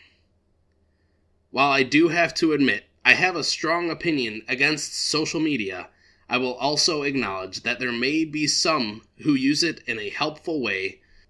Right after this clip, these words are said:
to further the gospel. So I can't condemn it outright, because it's not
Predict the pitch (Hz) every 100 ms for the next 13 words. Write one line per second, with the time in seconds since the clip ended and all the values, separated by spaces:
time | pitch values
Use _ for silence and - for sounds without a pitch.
0 | - 135 117 127 131 139 139 120 117 123
1 | - - _ - - _ _ _ _ -
2 | 170 147 135 - 175 170 - - - 139
3 | 120 104 135 123 110 147 85 82 82 _
4 | - 127 139 135 127 160 156 156